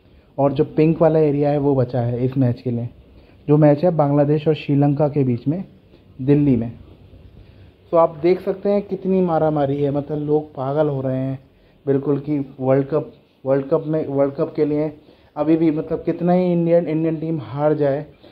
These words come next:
लेकिन क्रिकेट का जुनून हमारे देश में अभी भी बरकरार रहेगा। अब मैं आपको बुक करने का एक प्रोसीजर बता रहा हूँ कि जैसे कि आप टिकट में जाएंगे तो टिकट देखेंगे तो लगभग पन्द्रह सौ रुपये का टिकट है इसका भी।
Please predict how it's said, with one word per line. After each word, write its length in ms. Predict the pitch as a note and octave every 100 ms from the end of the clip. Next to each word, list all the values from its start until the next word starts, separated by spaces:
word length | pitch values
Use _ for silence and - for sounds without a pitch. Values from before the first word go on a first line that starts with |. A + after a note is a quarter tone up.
| _ C#3+
लेकिन 220 | D3+ D3
क्रिकेट 320 | D#3 D#3 D#3
का 100 | D#3+
जुनून 480 | C#3+ D3 D3+ D3+ C#3 -
हमारे 320 | D3+ C#3+ C#3+
देश 280 | C#3+ C#3 C3+
में 100 | D3 D3
अभी 240 | C3 C3+
भी 120 | C3+
बरकरार 520 | C3 B2 B2 A#2+ A#2
रहेगा। 320 | A#2 A2+ A#2 C3+ - - _ _ -
अब 60 | D3+
मैं 120 | D#3+
आपको 220 | D3+ D#3+
बुक 240 | D3 D3
करने 260 | D#3+ D3 D3
का 120 | D3
एक 120 | D3
प्रोसीजर 360 | D3 C#3 C#3+ C#3+
बता 240 | C3+ C3
रहा 120 | C3 C3
हूँ 80 | C3+
कि 120 | C3+
जैसे 340 | B2 C3 C#3+
कि 100 | C3
आप 220 | C3+ C3+ - _ _ _ _ -
टिकट 220 | D3+ D#3+
में 140 | E3+ D#3
जाएंगे 420 | D#3 D3 D3 D3+
तो 100 | D3+
टिकट 360 | D3+ C#3+ C#3+
देखेंगे 480 | C#3+ C#3 D3+ C#3+ C#3+
तो 240 | C#3 C#3 C3+ C3+ - _ _ _ _ _ -
लगभग 340 | C3+ C#3 D3 C#3+
पन्द्रह 280 | C#3+ D#3
सौ 120 | D#3 D3+
रुपये 240 | C#3+ C#3+
का 80 | C#3
टिकट 300 | C3+ C3+ B2+
है 100 | B2
इसका 260 | - -
भी। 200 | A#2 B2